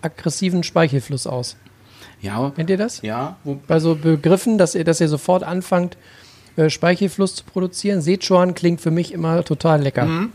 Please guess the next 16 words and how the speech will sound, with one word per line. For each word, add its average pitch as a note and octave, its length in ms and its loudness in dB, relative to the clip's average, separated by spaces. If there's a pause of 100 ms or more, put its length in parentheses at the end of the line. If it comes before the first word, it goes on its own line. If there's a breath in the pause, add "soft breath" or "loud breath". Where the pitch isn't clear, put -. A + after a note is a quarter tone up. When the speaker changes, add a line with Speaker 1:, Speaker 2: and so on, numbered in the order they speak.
(140)
Speaker 2:
Ist A3+ 160 0
es A#2 140 -6
auch, E2+ 240 -4
ist F3+ 120 -4
es - 140 -6
auch. - 160 -4 (380 loud breath)
Aber A2+ 120 2
ich B2 80 0
finde, G3+ 220 0
dass B2 180 0
leider A2+ 340 2
halt E3+ 200 -2
grad C3 160 0
so C3+ 120 -2
diese G#2+ 220 -2
Sichuan-Küche F#3 840 0